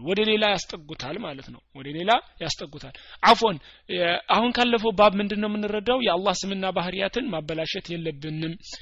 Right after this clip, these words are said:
ሲነገረን መደንገጥ ወይ መሸሽ የለብንም። ቀጥታ መቀበል ነው ያለብን ማለት ነው። ልክ እንደ ቁረይሾች አራህማን ሲባሉ ከየት አመጣው ምን ሳይሆን፣ ያው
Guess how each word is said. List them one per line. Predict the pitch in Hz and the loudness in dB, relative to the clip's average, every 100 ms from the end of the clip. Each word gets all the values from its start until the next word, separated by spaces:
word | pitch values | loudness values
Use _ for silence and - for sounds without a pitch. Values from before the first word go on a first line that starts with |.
| - - | -18 -8
ሲነገረን | - 208 208 170 190 185 180 | -2 2 2 0 -2 -2 -2
መደንገጥ | 170 170 170 170 170 | -2 -4 -4 -6 -6
ወይ | 165 160 160 160 165 | -6 -6 -6 -6 -6
መሸሽ | 180 156 180 | -6 -6 -6
የለብንም። | 165 151 147 165 196 302 - - - | -6 -8 -8 -8 -8 -8 -12 -14 -6
ቀጥታ | - 226 220 180 | -6 -6 -6 -6
መቀበል | 170 165 185 165 156 | -6 -8 -8 -4 -4
ነው | 143 | -4
ያለብን | 135 127 120 123 | -6 -8 -10 -12
ማለት | 117 113 | -12 -14
ነው። | 110 139 | -10 -6
ልክ | 190 | -4
እንደ | 233 202 | -2 -4
ቁረይሾች | 185 190 180 202 190 180 202 | -4 -6 -4 -4 -4 -6 -4
አራህማን | 202 185 180 180 180 | -4 -2 -4 -4 -6
ሲባሉ | 185 180 185 185 196 185 | -6 -6 -6 -6 -8 -10
ከየት | - 226 | -8 -2
አመጣው | 196 190 - 196 | 0 0 -4 -8
ምን | 190 185 180 | -8 -8 -6
ሳይሆን፣ | - 180 208 339 - - - - - _ _ _ - 762 - _ - 208 | -4 -2 -4 -6 -12 -20 -20 -20 -20 _ _ _ -12 -10 -12 _ -8 4
ያው | 208 | 8